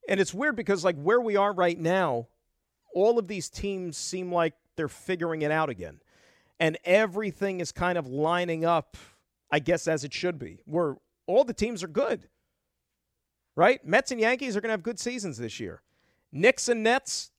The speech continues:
in some way, shape, or form, are both gonna be in the playoffs this year. All three hockey teams, although a couple of them are making it a little bit diff-, difficult on themselves,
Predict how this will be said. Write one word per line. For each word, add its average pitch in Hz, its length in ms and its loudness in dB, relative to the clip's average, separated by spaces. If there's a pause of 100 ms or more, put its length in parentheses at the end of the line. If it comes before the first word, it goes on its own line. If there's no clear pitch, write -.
(240)
in 170 160 -4
some 220 380 2
way, 214 160 0
shape, 214 280 2
or 170 60 -4
form, 208 300 -4
are 170 40 0
both 185 300 2
gonna 196 160 -4
be 196 140 -2
in 190 80 -4
the 185 80 -4
playoffs 180 480 -2
this 120 200 -10
year. 107 200 -8 (280)
All 214 200 6
three 233 240 0
hockey 233 360 6
teams, 247 580 -4 (1040)
although 147 320 0
a 123 40 -8
couple 165 280 -2
of 143 80 -6
them 139 120 -6
are 123 120 -6 (160)
making 151 260 -2
it 139 60 -2
a - 20 -2
little 131 140 -4
bit 110 160 -12
diff-, 208 260 -2 (220)
difficult 220 340 -4
on 123 160 -4
themselves, 131 400 -4